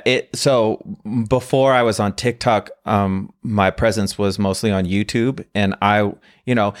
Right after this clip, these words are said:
you've watched me do advocacy in, like, the feminist space and stuff like that.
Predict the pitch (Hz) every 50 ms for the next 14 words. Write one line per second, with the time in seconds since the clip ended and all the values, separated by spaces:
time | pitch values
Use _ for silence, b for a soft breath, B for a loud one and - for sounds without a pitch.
0 | B B B _ - 185 185 165 160 165 143 143 - - 139 135 131 123 104 123
1 | 123 120 - - 107 113 113 113 104 - 104 - - 117 107 104 104 101 101 98
2 | 98 - - 101 - - 113 107 104 107 104 101 98 - - - - - 98 98
3 | 95 - - - 95 90 - - 104 95 - 101 95 92 - 101 98 98 101 B